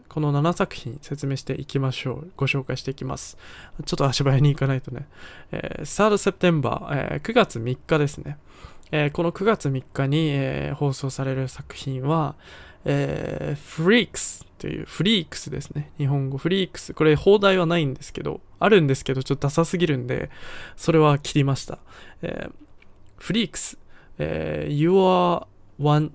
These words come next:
of Usっていう作品ですね。えー、この作品は、基本的に一作目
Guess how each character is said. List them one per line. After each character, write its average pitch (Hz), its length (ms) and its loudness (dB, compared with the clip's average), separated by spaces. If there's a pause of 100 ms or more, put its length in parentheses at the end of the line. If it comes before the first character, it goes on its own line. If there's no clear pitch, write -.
(140)
of 143 260 0
Us - 360 -2
っ - 20 -20
て 135 100 -2
い 127 80 -2
う 127 60 -6
作 - 240 -16
品 127 160 -8
で 135 80 -4
す - 140 -8
ね。 190 120 -4 (500)
え 165 340 0
ー、 - 20 -2
こ 185 140 -4
の 202 80 0
作 - 240 -6
品 185 320 0
は、 180 320 4
基 - 120 -8
本 160 220 0
的 151 260 -2
に 147 200 4
一 147 180 0
作 196 300 0
目 170 500 0